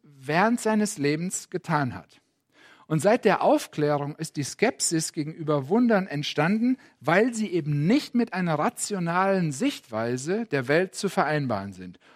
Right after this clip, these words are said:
Und so hat sich schleichend eine entscheidende Veränderung stattgefunden, bei der sich der menschliche Verstand nicht mehr demütig Gott und seinem Wort untergeordnet hat,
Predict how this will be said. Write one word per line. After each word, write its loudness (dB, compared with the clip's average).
Und 0
so 6
hat 2
sich -6
schleichend 0
eine 0
entscheidende 2
Veränderung -4
stattgefunden, -2
bei 2
der 4
sich -4
der 0
menschliche 0
Verstand 0
nicht 2
mehr 0
demütig 0
Gott 2
und 0
seinem 0
Wort 0
untergeordnet 0
hat, -6